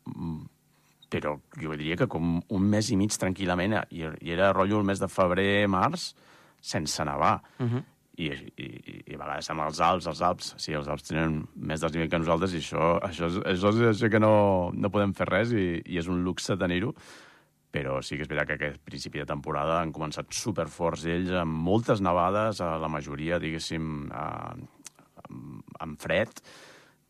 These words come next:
Speaker 1: però també, a, alguna... bueno, per exemple, en el cas del Verdú que ara comentàvem, el dia que estava jugant, estava baixant el Joan, nevava,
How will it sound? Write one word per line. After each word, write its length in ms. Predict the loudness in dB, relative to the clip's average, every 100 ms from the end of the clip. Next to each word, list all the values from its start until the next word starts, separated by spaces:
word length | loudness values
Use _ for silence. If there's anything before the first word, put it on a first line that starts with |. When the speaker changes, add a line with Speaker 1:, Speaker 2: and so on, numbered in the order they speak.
| -8
Speaker 1:
però 200 | -6 -4 -6
també, 300 | -6 -4 -4 -4 -6 -8
a, 160 | -8 -8 -6 -8 -8 -8
alguna... 460 | -8 -6 -2 -2 -2
bueno, 240 | -2 -2
per 80 | -2
exemple, 240 | -4 -2
en 220 | 0 0
el 20 | -2
cas 160 | -2
del 80 | 0
Verdú 240 | 0 0
que 80 | 2
ara 160 | 2 2 0
comentàvem, 400 | -2 2 2 4
el 80 | 0
dia 140 | 0 -2
que 80 | 0
estava 180 | 0
jugant, 380 | 0 0 0 -2 -4 -10
estava 320 | 0 2 4
baixant 240 | 2 0
el 160 | 0 0
Joan, 400 | 2 2 2 -2 -6 -4
nevava, 540 | 0 4 4 4 0